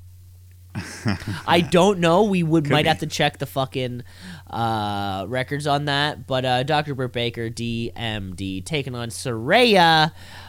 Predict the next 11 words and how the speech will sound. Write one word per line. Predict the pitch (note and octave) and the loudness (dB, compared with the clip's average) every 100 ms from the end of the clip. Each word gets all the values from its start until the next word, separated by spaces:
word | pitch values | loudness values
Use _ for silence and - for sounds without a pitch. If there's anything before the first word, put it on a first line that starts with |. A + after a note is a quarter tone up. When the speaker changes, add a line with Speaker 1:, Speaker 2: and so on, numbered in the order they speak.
| - | 0
Speaker 2:
All | E3 F#3 E3+ | 4 6 6
eyes | D#3+ D3+ | 4 2
are | |
gonna | D3 D3+ | -2 0
be, | C#3 C3+ C#3 | 0 2 0
of | B2 - | -2 -6
course, | D3+ C3+ C3 - - - | -4 -2 0 -2 -6 -6
on, | B2 A#2 A#2 A2+ | -4 -4 -6 -6
uh, | A2 G#2+ G#2 G#2 G2 | -4 -4 -6 -6 -8
the | A2 | -8
return, | G#2 - A2+ | -8 -6 -6